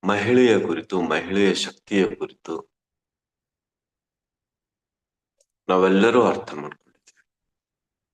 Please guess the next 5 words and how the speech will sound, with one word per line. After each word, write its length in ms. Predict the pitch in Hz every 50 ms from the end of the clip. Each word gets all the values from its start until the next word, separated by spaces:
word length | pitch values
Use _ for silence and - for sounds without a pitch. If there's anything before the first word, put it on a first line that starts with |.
| _ _ _ _ - - - _ _ _
ಅದನ್ನ 440 | 87 85 - 101 90 90 90 87 85
ಗುರುತಿಸಿದವರು 920 | - 92 98 110 107 - 117 113 110 - 107 101 98 95 92 92 92 107 -
ಬ್ರಹ್ಮರ್ಷಿ 500 | - 76 73 76 76 78 - - - -
ಪಿತಾಮಹ 500 | - - - - 143 143 - - - -
ಪತ್ರಿಜಿ. 600 | - _ - - _ - - _ - - - _